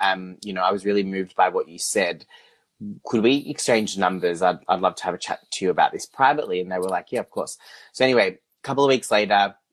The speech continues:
I spoke to them and I was like, "I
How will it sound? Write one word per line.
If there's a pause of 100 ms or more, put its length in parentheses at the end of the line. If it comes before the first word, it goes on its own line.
(220)
I
spoke
to
them (920)
and
I
was
like, (140)
"I